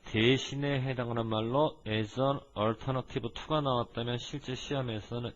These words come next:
instead of로 바뀌어서 나올 가능성도 아주 많겠지. 자, 콜럼버스의 날 대신에, 자, 미국 사람들은 만들어야 되는데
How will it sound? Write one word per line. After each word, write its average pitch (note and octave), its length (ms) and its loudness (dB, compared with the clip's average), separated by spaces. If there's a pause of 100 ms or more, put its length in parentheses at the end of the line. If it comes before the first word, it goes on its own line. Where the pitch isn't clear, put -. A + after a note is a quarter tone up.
instead C3 460 0
of로 G2+ 260 -2
바뀌어서 G2 400 -6
나올 F#2+ 260 2
가능성도 F#2 540 -4
아주 G2 200 -4
많겠지. E2+ 460 -4 (1800)
자, C#2 140 -12
콜럼버스의 D#3 580 4
날 A2+ 220 4
대신에, A#2 600 2 (220)
자, D#2 140 -8
미국 G#2 320 -2
사람들은 A2 460 0
만들어야 G#2 480 0
되는데 F#2 580 2